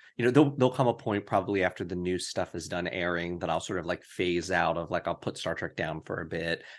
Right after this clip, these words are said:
and I'll get really into one of my other things. They kinda come in waves, but no, it's, it's always, it's always part of me. Um, I had collected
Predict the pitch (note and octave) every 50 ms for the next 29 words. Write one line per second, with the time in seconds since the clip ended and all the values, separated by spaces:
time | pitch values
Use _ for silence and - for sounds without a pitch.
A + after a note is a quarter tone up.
0 | _ - F#2 F2+ F2+ E2+ F2 D#2+ - F#2 E2+ E2 E2+ E2+ E2+ E2 E2+ - - E2+
1 | F2+ E2+ E2 E2+ E2+ E2+ D#2+ D#2 E2+ E2 - F2 E2+ E2+ E2 - G#2 - B2 A2
2 | G#2 - - G2+ F2+ F2 E2+ D#2+ F2+ F2 E2+ E2 D2+ D2 - - - _ F#2+ F#2
3 | E2+ - - - - - - _ B2+ C3+ C#3+ C#3+ D#3 D3 - B2+ - - A#2 A#2+
4 | A#2 - - G#2+ A#2 A#2+ A2+ G#2+ G#2+ G#2 G#2 - - - - _ _ _ G#2 G#2
5 | G#2 - A2+ A#2 A#2 G#2 - - - - A2 G2+ G#2 G#2 G2 - - _ _ _
6 | _ - F#2 F2 F2+ F2+ F2 F2 E2+ E2 D#2+ D#2+ - - E2 E2 E2 D#2+ D#2+ D#2+
7 | D#2+ D#2 D#2 - _ _ _ _ - - - - _ - G2+ G2+ G2+ G2+ G#2 -
8 | - G#2 F#2+ G2 G2 G2+ - _ - G2 F2